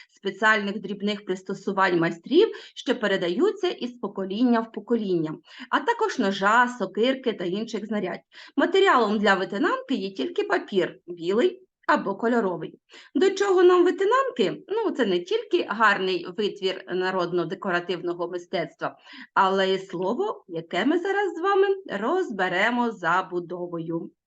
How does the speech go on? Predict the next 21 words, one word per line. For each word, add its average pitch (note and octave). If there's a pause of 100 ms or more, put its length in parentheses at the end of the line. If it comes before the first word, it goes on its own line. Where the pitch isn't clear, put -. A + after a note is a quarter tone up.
(760)
Е, A3+
спробуємо F#3+
розібрати, G3
так? -
Спочатку -
починаємо A3
із G3+
закінчення. G3
Для E3+
цього D#4+
ми G3+
слово G#3+
змінюємо. F3+ (360)
Витинанки, A3 (180)
витинанка, G3+
витинанці. G3+
Отож, F4+
закінчення G#3+
у F#3
нас F3+
«і». F#3